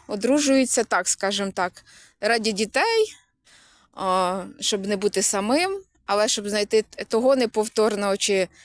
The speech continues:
чоловіку знайти ту жінку, то треба десь <laughs> зачекати і терпіння мати, да?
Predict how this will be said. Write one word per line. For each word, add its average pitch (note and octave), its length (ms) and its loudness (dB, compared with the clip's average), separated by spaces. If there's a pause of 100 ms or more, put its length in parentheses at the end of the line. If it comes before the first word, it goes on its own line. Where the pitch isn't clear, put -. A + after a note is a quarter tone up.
(240)
чоловіку G#3+ 440 -2
знайти B3 300 0
ту A#3 160 -6
жінку, A3 440 -8
то E3+ 140 -12
треба B3 380 -2
десь A#3+ 380 0 (260)
<laughs> - 260 -20
зачекати G#3+ 920 -2 (640)
і G3 60 -16
терпіння G#3 540 0
мати, F3+ 440 0
да? A#3+ 240 0